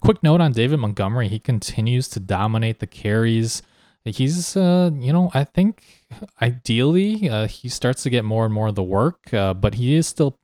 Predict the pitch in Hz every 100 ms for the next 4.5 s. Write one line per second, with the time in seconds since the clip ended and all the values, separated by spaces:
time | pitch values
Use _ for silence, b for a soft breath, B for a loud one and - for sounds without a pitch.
0 | _ 135 101 - - 117 117 104 - 110
1 | 101 110 104 101 95 101 - 98 101 92
2 | - 98 98 - 101 101 95 104 113 -
3 | 110 104 104 98 98 - 104 90 90 104
4 | 110 107 107 -